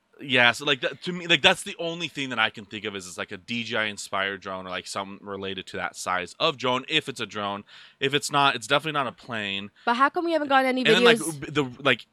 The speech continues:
Speaker 1: he w-, like, you can tell if it's a balloon. He, like, especially him,
Speaker 2: Mm.
Speaker 1: like, he wouldn't fucking record a goddamn balloon flying in the air. You know what I mean?
Speaker 2: Right.
Speaker 1: Like, it was just, like, it was something like, "Whoa, like, let me
Speaker 2: Right.
Speaker 1: fucking get this real quick."
Speaker 2: Um,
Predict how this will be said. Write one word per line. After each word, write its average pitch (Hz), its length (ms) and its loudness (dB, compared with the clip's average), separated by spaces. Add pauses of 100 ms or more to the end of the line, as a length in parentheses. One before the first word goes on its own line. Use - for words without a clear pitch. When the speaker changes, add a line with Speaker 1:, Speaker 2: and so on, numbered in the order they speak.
(240)
Speaker 1:
he 120 280 -6
w-, 139 220 -6
like, 120 220 -2
you 143 80 -4
can 143 180 -6
tell 127 260 2
if 113 100 -4
it's 107 100 -12
a 104 60 -10
balloon. 98 320 -8
He, 98 180 -10
like, 101 240 -4
especially 104 540 -6
him, 104 180 -2
Speaker 2:
Mm. 98 40 -6
Speaker 1:
like, 92 140 -6
he 107 240 -14
wouldn't 117 220 -10
fucking 104 240 -6
record 95 300 -8
a - 20 -8
goddamn 90 380 -6
balloon 85 300 -12
flying 76 280 -14
in 73 80 -18
the 62 100 -12
air. 62 120 -8
You 95 100 -6
know 95 80 -6
what 92 80 -8
I - 20 -8
mean? 85 180 -6
Speaker 2:
Right. 92 100 -12 (260)
Speaker 1:
Like, 98 240 0
it 110 80 2
was 107 160 0
just, 104 160 -6
like, 110 100 4
it 113 40 -2
was 113 120 -2
something 113 180 -2
like, 98 120 -6
"Whoa, 95 480 -6 (180)
like, 85 260 -14
let 170 140 -8
me 95 120 -8
Speaker 2:
Right. - 80 -18
Speaker 1:
fucking - 340 -14
get 85 140 -10
this - 140 -14
real 67 100 -16
quick." - 200 -18 (200)
Speaker 2:
Um, 196 460 2